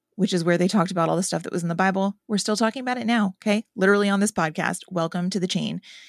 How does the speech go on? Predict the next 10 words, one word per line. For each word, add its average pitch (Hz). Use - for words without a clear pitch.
In 311
the 359
Shulchan 294
Aruch, 202
from 185
around 180
the 180
year 180
fifteen 202
sixty-ish, -